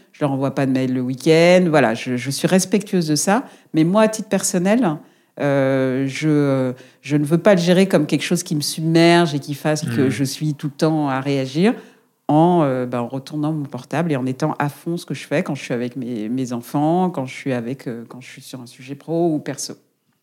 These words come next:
Speaker 2: Je le confirme, parce que nos échanges, en général, quand, <laughs> quand on échange ensemble, c'est vrai que tu peux répondre trois mois plus tard, mais par contre, une fois que tu réponds, c'est parti
Speaker 1: Voilà,
Speaker 2: sur
Speaker 1: je,
Speaker 2: un
Speaker 1: ouais, ouais, tout à fait.
Speaker 2: On finit le deux-, on finit le sujet en,
Speaker 1: Ouais, je le
Speaker 2: en une
Speaker 1: prends
Speaker 2: journée.
Speaker 1: à, bah, ouais, je prends les sujets à bras le corps, ouais. Mm, mm.
Speaker 2: <laughs>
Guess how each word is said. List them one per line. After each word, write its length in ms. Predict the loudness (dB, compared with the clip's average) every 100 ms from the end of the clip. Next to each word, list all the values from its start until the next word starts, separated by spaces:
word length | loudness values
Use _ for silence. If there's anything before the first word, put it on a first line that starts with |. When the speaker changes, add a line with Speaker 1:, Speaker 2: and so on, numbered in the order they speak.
| _ _ -12
Speaker 2:
Je 100 | -10
le 80 |
confirme, 440 | -10 -10 -8 -8 -8
parce 180 | -16 -14
que 80 |
nos 120 | -12 -8
échanges, 440 | -8 -6 -6 -8
en 80 | -10
général, 420 | -4 -2 -2 -2
quand, 100 | -4
<laughs> 220 | -8 -6
quand 180 | 2 2
on 80 | 4
échange 320 | 4 4 4
ensemble, 300 | 2 2 2
c'est 60 | 0
vrai 60 |
que 40 | -4
tu 60 |
peux 80 | -4
répondre 300 | -4 -2 -8
trois 160 | -4 -4
mois 80 | -4
plus 120 | -4
tard, 200 | -2 -2
mais 100 | -2
par 160 | -4
contre, 220 | 0 -2 -2
une 60 |
fois 140 | -6 -10
que 80 |
tu 220 | -10 -18 -12
réponds, 300 | -10 -8 -10
c'est 160 | -12
parti 80 | -2
Speaker 1:
Voilà, 300 | 2 4 2
Speaker 2:
sur 180 | 0 -4 -4
Speaker 1:
je, 60 | -4
Speaker 2:
un 20 |
Speaker 1:
ouais, 280 | -4 -4 -8 -6
ouais, 340 | -6 -6 -12
tout 180 | -14 -6
à 60 | -4
fait. 180 | -4 -6
Speaker 2:
On 100 | -6
finit 220 | -6 -6
le 60 |
deux-, 260 | -4 -6 -6
on 140 | -10
finit 180 | -10 -10
le 60 | -10
sujet 220 | -10 -10
en, 180 | -8 -2
Speaker 1:
Ouais, 160 | -2
je 100 | 0
le 80 | -2
Speaker 2:
en 60 | 0
une 80 | 2
Speaker 1:
prends 100 | 4
Speaker 2:
journée. 160 | 6
Speaker 1:
à, 100 | 4
bah, 240 | 2 -2 -4
ouais, 160 | -6
je 140 | -8 _
prends 180 | -8
les 200 | -6 -6
sujets 300 | -8 -14 -8
à 40 | -6
bras 140 | -6
le 80 | -10
corps, 200 | -12 -14
ouais. 140 | -14 _ -16
Mm, 100 | -16
mm. 960 | -12 -14 -14 -12 -14 -10 -12 -10 -6
Speaker 2:
<laughs> 460 | -6 -6 -12 -10